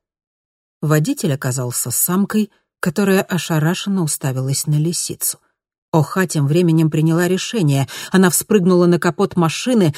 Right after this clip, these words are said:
потом на крышу и соскочила на дорогу по другую сторону. На белом лице самки мелькнул испуг, но никаких других запахов, кроме запаха машины, лисица не ощутила.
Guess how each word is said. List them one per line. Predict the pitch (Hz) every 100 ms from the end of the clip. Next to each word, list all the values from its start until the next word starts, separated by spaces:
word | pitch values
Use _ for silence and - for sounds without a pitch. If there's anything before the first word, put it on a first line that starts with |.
| -
потом | - 175 208 185
на | 165
крышу | - 226 247 - 156 - -
и | 214
соскочила | 190 214 - 190 - 240 208
на | 185
дорогу | 165 175 214 190
по | - 185
другую | 185 175 175 190
сторону. | - - 180 - - - _ _ _ _ _ -
На | 165 147
белом | 170 202 143
лице | 131 135 -
самки | 160 - 160 156 147
мелькнул | 143 135 175 175 -
испуг, | 147 - _ 254 - - _ _ _ -
но | 156 143
никаких | 147 147 147 180 151
других | 143 131 165 247
запахов, | 160 156 123 131 147 - - -
кроме | - 151 143
запаха | 143 143 143 - 139
машины, | 127 - 240 202 139 - _ _ _ -
лисица | 175 - 156 -
не | 170 175
ощутила. | 170 - 196 - 120 -